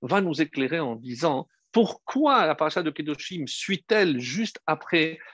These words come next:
tout ce qui trou-, tout ce qui concerne les relations interdites, parce que pour atteindre la Kedusha, il faut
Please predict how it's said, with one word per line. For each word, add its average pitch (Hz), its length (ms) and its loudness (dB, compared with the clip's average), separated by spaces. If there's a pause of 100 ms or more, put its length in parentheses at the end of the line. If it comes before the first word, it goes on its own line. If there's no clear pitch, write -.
(200)
tout 233 340 -2
ce - 80 -16
qui 147 200 -6
trou-, - 380 -4
tout - 80 -6
ce 139 80 -8
qui - 140 -12
concerne 139 520 0
les 117 60 -2
relations 120 340 0
interdites, 120 460 -4 (380)
parce 170 400 2
que 208 160 6
pour 180 340 0
atteindre 160 420 -2
la 151 140 2
Kedusha, 135 560 -6 (300)
il 165 160 2
faut 202 420 2